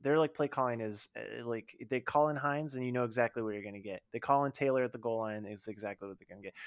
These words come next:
They, like, they never, like, pitch the ball or run a, like, a screen or something like, you know. They're, it's just, they're, uh, to me, they,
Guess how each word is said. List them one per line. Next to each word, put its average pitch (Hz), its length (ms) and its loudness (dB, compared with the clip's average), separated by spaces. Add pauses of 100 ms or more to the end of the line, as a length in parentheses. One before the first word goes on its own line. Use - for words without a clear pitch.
(120)
They, 170 120 4
like, 185 180 2
they 196 80 8
never, 208 220 8
like, 202 280 8
pitch - 280 -2
the 143 80 0
ball 147 280 8
or 107 80 4
run 151 200 4
a, 143 180 4
like, 143 260 6
a 135 120 4
screen 143 420 -4
or 113 80 -4
something 113 380 -6
like, 107 280 -4
you 127 200 -4
know. 107 380 -2 (100)
They're, 123 180 2
it's 120 260 -4
just, - 380 -6 (240)
they're, 117 320 -2 (480)
uh, 123 120 -12
to 143 120 -2
me, 135 120 6
they, 104 200 2